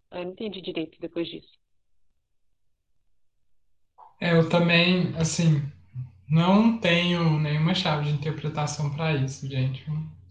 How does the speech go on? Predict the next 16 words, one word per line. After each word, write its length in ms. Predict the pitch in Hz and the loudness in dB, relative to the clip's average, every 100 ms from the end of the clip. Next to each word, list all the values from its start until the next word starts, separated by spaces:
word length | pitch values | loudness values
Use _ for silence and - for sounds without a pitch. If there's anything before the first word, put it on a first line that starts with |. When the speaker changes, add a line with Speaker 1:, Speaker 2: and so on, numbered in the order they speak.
| - - - - _ _ _ | -20 -20 -20 -20 _ _ _
Speaker 2:
Não 240 | 156 170 190 | 4 4 4
sei. 560 | - 170 160 147 135 - - - _ _ - | 2 4 4 4 0 -8 -18 -20 _ _ 0
Mas 720 | 165 170 175 165 - - - | 4 6 6 2 -2 -8 -8
eu 160 | 175 175 | 0 4
acho 260 | 175 170 | 4 2
que 80 | - | -2
são 460 | - 190 190 185 180 | 0 4 4 4 2
como 220 | 175 170 | -2 -2
se 100 | - | -2
fosse, 920 | - 170 175 - 196 196 190 156 135 131 - _ _ - - _ _ - - | -4 -2 0 0 0 2 4 2 0 -6 -12 _ _ -20 -20 _ _ -18 -6
eu 80 | 151 | 2
imagino, 840 | 156 160 156 147 160 175 175 147 | 4 4 4 6 6 4 2 2
médicos 480 | 147 165 - 220 208 | 4 4 4 4 4
imaginários 800 | 214 220 214 - 277 170 160 143 | 4 4 2 2 2 4 2 2
mesmo, 420 | 147 131 131 131 | 0 0 -2 -4
sabe? 380 | - 151 139 | -6 -10 -10